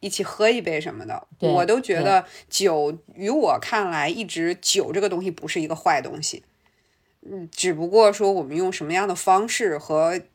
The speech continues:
Speaker 1: 跟什么样的人去喝，
Speaker 2: 哎，
Speaker 1: 所以我一直，
Speaker 2: 真的。
Speaker 1: 对不对？嗯，所以我一直其实是个性情中人。我如果说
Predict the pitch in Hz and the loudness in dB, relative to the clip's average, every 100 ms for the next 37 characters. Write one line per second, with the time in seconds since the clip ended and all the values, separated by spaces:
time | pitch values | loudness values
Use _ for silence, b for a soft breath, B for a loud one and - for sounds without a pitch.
0 | _ _ 226 233 156 214 214 175 143 160 | _ _ 2 2 0 -2 -2 -4 -6 -6
1 | - 302 - 131 - - 160 151 143 147 | -4 -4 -6 -8 -8 -4 -2 -2 2 4
2 | 233 160 185 180 180 151 151 139 - 196 | 4 0 0 2 2 0 -4 -6 2 4
3 | 180 175 151 - - B - 185 180 143 | 4 4 4 4 -4 B -12 -6 -4 -6
4 | - - 285 254 156 196 180 190 - 208 | -6 0 0 2 0 -2 -2 0 0 0
5 | 202 202 180 160 - 285 220 135 131 131 | 0 -2 -2 -2 0 -2 -4 -8 -8 -8
6 | 131 170 147 - 180 165 156 156 185 262 | -8 -8 -10 -4 0 2 2 0 -6 2
7 | 202 185 - 165 165 151 | 2 2 -2 0 2 2